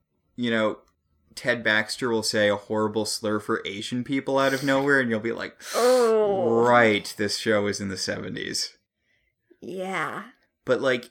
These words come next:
Speaker 1: it catches you off guard because a lot of comedies don't age well, but Mary Tyler Moore, the Mary Tyler Moore Show has, in most respects,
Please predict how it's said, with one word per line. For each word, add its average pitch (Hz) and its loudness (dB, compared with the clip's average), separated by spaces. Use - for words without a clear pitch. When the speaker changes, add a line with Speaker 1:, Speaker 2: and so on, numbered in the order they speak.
Speaker 1:
it 135 -10
catches 226 -6
you 202 -2
off 160 -4
guard 151 0
because 110 -6
a 101 -6
lot 143 -6
of 247 -8
comedies 147 -6
don't 107 -4
age 98 -10
well, 220 -6
but 123 2
Mary 113 -2
Tyler 247 -2
Moore, 165 -2
the 117 -2
Mary 180 0
Tyler 143 -2
Moore 120 -2
Show 113 0
has, 110 -2
in - -6
most 151 -4
respects, - -8